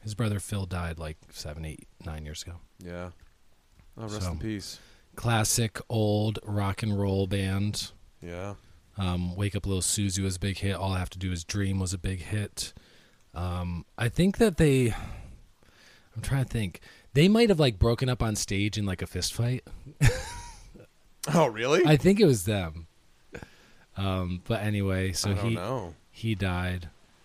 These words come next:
Speaker 1: yesterday, and he was, he was rather old.
Speaker 2: Yeah, I mean, how
Speaker 1: I
Speaker 2: old?
Speaker 1: think in his mid eighties.
Speaker 2: Yeah.
Speaker 1: Um, but they are,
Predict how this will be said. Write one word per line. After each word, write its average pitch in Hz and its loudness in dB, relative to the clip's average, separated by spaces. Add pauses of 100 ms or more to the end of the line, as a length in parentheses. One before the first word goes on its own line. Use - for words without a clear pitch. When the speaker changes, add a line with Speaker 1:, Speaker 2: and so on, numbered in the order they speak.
(800)
Speaker 1:
yesterday, 90 -4
and 98 -2
he 120 2
was, 123 -2 (100)
he 117 -2
was 143 0
rather 151 0
old. 101 -2 (1300)
Speaker 2:
Yeah, 117 0
I 82 -2
mean, 87 -4
how 85 -4
Speaker 1:
I - -2
Speaker 2:
old? 82 -2
Speaker 1:
think 110 0
in 113 2
his 98 0
mid 98 0
eighties. 92 -6 (380)
Speaker 2:
Yeah. 80 -8 (680)
Speaker 1:
Um, 92 -4
but 104 -4
they 120 6
are, 113 4